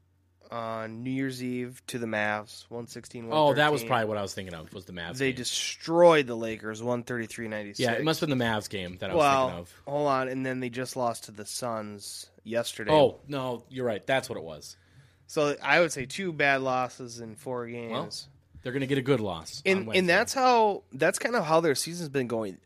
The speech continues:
Speaker 1: Up until this little stretch here,
Speaker 2: Yep.
Speaker 1: they'd been kind of putting it together. I just don't trust them, and I love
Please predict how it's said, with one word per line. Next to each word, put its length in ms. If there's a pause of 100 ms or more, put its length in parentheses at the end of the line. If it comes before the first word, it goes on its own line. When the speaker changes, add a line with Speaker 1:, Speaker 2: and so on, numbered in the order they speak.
Speaker 1:
Up 160
until 460
this 260
little 220
stretch 320
here, 200
Speaker 2:
Yep. 160 (100)
Speaker 1:
they'd 180
been 100
kind 220
of 80
putting 260
it 180
together. 560 (1300)
I 160
just 220
don't 220
trust 360
them, 300
and 100
I 120
love 640